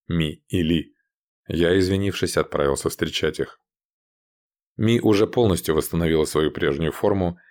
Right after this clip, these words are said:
и никто не мог теперь сказать, что она несколько дней назад была на грани жизни и смерти. Ми сразу же передала мне артефакт древних, благодаря которому осталась жива.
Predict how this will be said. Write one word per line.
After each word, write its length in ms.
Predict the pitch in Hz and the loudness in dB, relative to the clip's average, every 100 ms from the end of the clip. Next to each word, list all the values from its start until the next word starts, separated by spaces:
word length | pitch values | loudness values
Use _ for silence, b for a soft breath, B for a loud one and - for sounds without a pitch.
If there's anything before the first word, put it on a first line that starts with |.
| b | b
и 100 | - | -4
никто 280 | 107 104 - | -2 0 0
не 100 | 107 | 2
мог 200 | 98 90 | 2 0
теперь 280 | - 82 80 | -2 0 0
сказать, 380 | - 80 78 82 | 0 0 0 -2
что 180 | - 80 | -2 -2
она 160 | 78 | -2
несколько 440 | 78 82 - 82 80 | -2 -2 -4 -4 -4
дней 200 | 82 82 | -2 -2
назад 300 | 76 80 78 | 0 0 0
была 220 | 78 73 | -2 -2
на 120 | 69 | -2
грани 300 | 67 73 71 | -2 -2 -2
жизни 360 | 69 69 67 73 | -2 -4 -4 -10
и 40 | |
смерти. 560 | - 85 78 - 76 - _ _ _ _ _ _ _ | -6 -4 -4 -4 -8 -8 _ _ _ _ _ _ _
Ми 200 | - 101 | -2 0
сразу 360 | 87 104 98 87 | 0 2 4 4
же 120 | 78 | 2
передала 380 | 78 78 80 80 | 0 0 2 0
мне 160 | 78 76 | 0 -2
артефакт 500 | - 85 - 76 71 | -2 -4 -2 -4 -2
древних, 400 | 92 98 95 - b b | -2 -2 -4 -8 b b
благодаря 440 | - 90 90 80 73 | -2 0 2 0 0
которому 460 | 73 80 76 80 | -2 0 0 0
осталась 400 | 76 - 69 69 | -4 -2 -2 -2
жива. 400 | 64 73 69 65 | -2 0 0 -4